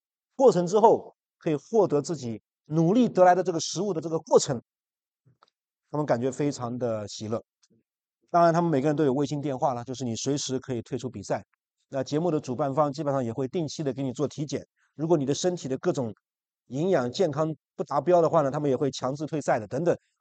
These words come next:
为了是让你不会留下终身的这个后遗症等等呢。所以我太太讲，这种比赛我大概坚持不了一天就会被饿回家了，差不多是这样，所以就只能看一看过瘾，觉得哇，有一天我要是能去参加就怎么样，然后等等等等。Anyway，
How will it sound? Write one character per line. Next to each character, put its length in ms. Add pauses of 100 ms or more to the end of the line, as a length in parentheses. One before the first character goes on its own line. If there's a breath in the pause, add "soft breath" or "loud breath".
(160)
为 120
了 100
是 200
让 140
你 80
不 140
会 280 (260)
留 200
下 180
终 240
身 220
的 140
这 100
个 220
后 180
遗 80
症 180
等 120
等 160
呢。 100 (540)
所 100
以 20
我 60
太 120
太 100
讲， 200
这 80
种 140
比 120
赛 140
我 100
大 100
概 120
坚 160
持 140
不 60
了 120
一 80
天 220
就 140
会 100
被 100
饿 200
回 120
家 160
了， 80 (500)
差 120
不 60
多 80
是 120
这 80
样， 120
所 120
以 40
就 180
只 160
能 120
看 200
一 40
看 180
过 160
瘾， 160 (220)
觉 100
得 60
哇， 200
有 100
一 40
天 140
我 100
要 60
是 100
能 120
去 100
参 160
加 140
就 120
怎 120
么 60
样， 120 (600)
然 120
后 60
等 160
等 140
等 100
等。 120 (320)
Anyway， 400